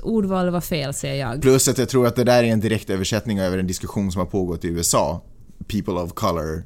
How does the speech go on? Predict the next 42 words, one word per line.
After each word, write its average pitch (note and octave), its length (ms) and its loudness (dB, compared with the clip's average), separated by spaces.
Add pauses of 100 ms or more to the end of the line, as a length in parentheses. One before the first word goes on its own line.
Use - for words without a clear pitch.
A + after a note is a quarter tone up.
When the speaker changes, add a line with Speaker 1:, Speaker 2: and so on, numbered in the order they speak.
(120)
Speaker 2:
du F#2 100 -8
vet, - 280 -8 (320)
att F2 100 -8
det F#2+ 120 -2
är F2 180 -6
på - 80 -12
något E2 120 -8
sätt D#2 140 -8
sånt. - 380 -8 (420)
Att F2+ 120 -6
de F#2 100 -4
bara F#2 160 -2
drog F#2+ 260 -6
det F2 80 -4
rakt C#2+ 240 -6
av. D#2+ 160 -4 (160)
Speaker 1:
Okej, A#3+ 360 -2
Speaker 2:
In- G#3+ 100 -6
Speaker 1:
men A3 100 -4
jag A3+ 100 -4
tänker B3 200 -6
att G#3 60 -2
de A3 120 -2
är G#3 40 -4
journalister, G#3 680 -2
de E3+ 100 -2
måste E3+ 300 -4
ju F3+ 60 0
ändå D#3 520 -2
sätta E3+ 600 -6
på E3 140 -6
något D3+ 140 -4
sätt D#3 120 -6
standarden D3+ 600 -4
för D#3+ 100 -6
vilka D3+ 220 -4
ord D#3+ 180 0
vi D3+ 120 -4
använder. D3+ 560 -6
Speaker 2:
Ja, F#2+ 320 -2
okej, A2+ 380 0
fine. F#2 440 -2